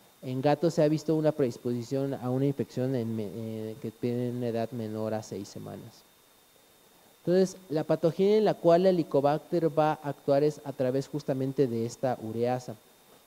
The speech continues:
¿Qué va a hacer? Esta ureasa lo que va a hacer es que va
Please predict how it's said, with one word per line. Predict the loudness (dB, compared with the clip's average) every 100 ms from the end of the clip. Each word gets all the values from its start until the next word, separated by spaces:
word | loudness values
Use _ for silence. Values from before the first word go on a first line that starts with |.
| -2
¿Qué | 0
va | 2
a |
hacer? | 0 -4 -4 -20 _ _ _ _
Esta | -2 2
ureasa | 2 4
lo | 2
que | 2
va | 2
a |
hacer | 2 -2
es | -4
que | -2 -2
va | 0 0 -2